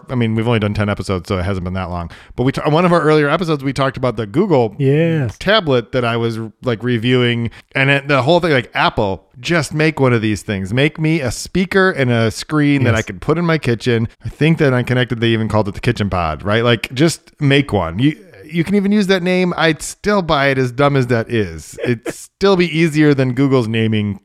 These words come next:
Speaker 1: convention, the Google Nest Hub Max. I got it right that time, by the
Speaker 2: That was
Speaker 1: way.
Speaker 2: good. That was good. And see, you could just have, so you have HomePod, you got HomePod Mini,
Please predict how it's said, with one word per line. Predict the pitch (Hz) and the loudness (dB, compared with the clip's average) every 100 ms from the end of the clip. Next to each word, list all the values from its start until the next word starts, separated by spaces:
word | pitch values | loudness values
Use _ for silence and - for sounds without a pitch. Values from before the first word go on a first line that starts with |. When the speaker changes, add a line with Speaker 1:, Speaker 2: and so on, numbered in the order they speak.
| - | -4
Speaker 1:
convention, | 117 95 92 98 98 | -2 -2 -2 -2 -2
the | |
Google | 92 107 101 98 | -2 0 0 0
Nest | 95 95 - | 0 -4 -4
Hub | 95 82 | -4 -4
Max. | 87 78 - - - - | -6 -8 -10 -12 -12 -10
I | |
got | 117 160 | -2 2
it | 123 | 2
right | 113 110 | 0 -2
that | 85 - | -8 -12
time, | 60 | -16
by | 50 | -6
the | - | 2
Speaker 2:
That | |
was | 156 | 4
Speaker 1:
way. | 180 | 4
Speaker 2:
good. | |
That | 156 | 4
was | 180 | 4
good. | 185 156 | 4 0
And | 170 - | 0 -4
see, | 240 185 | -2 0
you | 170 | 0
could | 226 | 0
just | 240 208 | -2 0
have, | 196 180 160 | 0 0 -2
so | 147 | 0
you | 135 | 2
have | 117 | 2
HomePod, | 135 180 220 143 117 123 151 _ _ | 2 0 2 2 2 -2 -6 _ _
you | 139 | 0
got | 135 | 0
HomePod | 98 151 196 - 208 185 | 2 2 0 2 2 2
Mini, | 139 120 107 120 | 2 2 0 -2